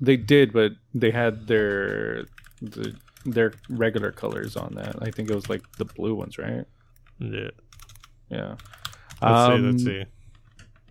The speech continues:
Speaker 2: I'm Googling it. And I come up with
Speaker 1: I'm
Speaker 2: shirts.
Speaker 1: I'm gonna give it
Speaker 2: Huh. Okay, I
Speaker 1: a
Speaker 2: can't
Speaker 1: th-
Speaker 2: find the checkered pattern one, but whatever.
Speaker 1: Yeah, I, th-, I think I'll give it a three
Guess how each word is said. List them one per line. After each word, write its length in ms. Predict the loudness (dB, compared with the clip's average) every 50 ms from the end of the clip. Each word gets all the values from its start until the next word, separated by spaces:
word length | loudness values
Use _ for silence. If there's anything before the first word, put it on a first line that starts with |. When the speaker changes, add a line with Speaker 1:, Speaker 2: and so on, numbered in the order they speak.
| -6 -4
Speaker 2:
I'm 140 | -2 -2 2
Googling 460 | 4 4 4 4 2 0 0 -2 -2
it. 140 | -4 -6 -8 -12 -20 -20 -20 _ -20 -20 -20 -20 -20 -20 -20 _ _ _ _ _ _ _ -8
And 140 | -6 -6 -4
I 60 | -6
come 280 | -6 -4 -4 -2 -2 0
up 80 | 2 2
with 120 | 2 2
Speaker 1:
I'm 140 | 2 -2 -8 -12 _ _
Speaker 2:
shirts. 640 | -20 -18 -14 -8 -6 -6 -6 -6 -10 -16 -20 -20 _ _ _ _ _ _ _ _ _ _ _ _ _ _ _ _ _ _ _ _ _ _ _ _ _ _ _ _ _ _ _ _ _ -10
Speaker 1:
I'm 260 | -6 -4 -4 -4 -4
gonna 240 | -2 -2 0 0 -2
give 420 | -4 -4 -2 -2 0 -2 -2 -2
it 960 | 0 0 2 2 4 6 6 6 6 6 4 0 -8 -14 -12 -12 -14 -16 -18 -20 _ _ _ _ _ _
Speaker 2:
Huh. 260 | -2 2 4 4 4 2 0 -16 -20 _ _ -20 _ _ _ _ -20 -20 -20 -20 -20 -20 -20 _ _ -20 -20 _ _ -20 _ -10 -8
Okay, 160 | -2 2 4
I 40 | 4
Speaker 1:
a 20 | 6
Speaker 2:
can't 80 | 6 6 4 4
Speaker 1:
th- 20 |
Speaker 2:
find 280 | 6 4 4 4 4 2
the 20 |
checkered 320 | 0 2 2 2 2 2 2
pattern 360 | 2 2 2 2 0 -4 -6
one, 200 | -8 -10 -10 -12
but 240 | -12 -10 -10 -12 -12 _ _ _ -6
whatever. 300 | -4 -2 0 2 2 2
Speaker 1:
Yeah, 260 | 2 2 2 2 0
I, 40 | -2 -2
th-, 120 | -4 -4 -2
I 60 | -2
think 200 | 0 2 2 4 4
I'll 80 | 2
give 200 | 4 4 2 2
it 60 | 4 4
a 80 | 2
three 520 | 2 0 -6 -6 -4 -4 -6 -6 -10 -12